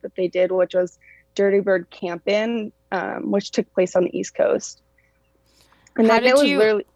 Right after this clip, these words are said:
Speaker 2: Yeah, I'm like, "Wait, how did you get that job?" Like, um, 'cause was it because you did that internship prior that, like, it helped you? Or, like, how did, like,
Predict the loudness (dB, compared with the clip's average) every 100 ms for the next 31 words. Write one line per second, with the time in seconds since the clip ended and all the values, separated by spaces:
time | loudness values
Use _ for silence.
0 | -20 _ _ -4 -2 -2 -4 -4 -4 -4
1 | -4 -6 -6 -10 -4 -4 -4 -4 -4 -2
2 | 0 0 -2 -4 -6 -6 -14 -6 -2 0
3 | 0 -2 -4 -10 -6 -2 0 -2 -10 -16
4 | _ _ _ _ 0 0 -2 -6 -6 -2
5 | 0 0 0 0 0 -2 -4 -8 -10 -8
6 | -8 -8 -8 -6 -4 -4 -6 -8 -10 -12
7 | -4 -4 -2 -2 -2 -4 -4 -4 -4 -2
8 | 2 2 0 -2 -4 -4 -2 0 0 -2
9 | -2 -2 -2 -8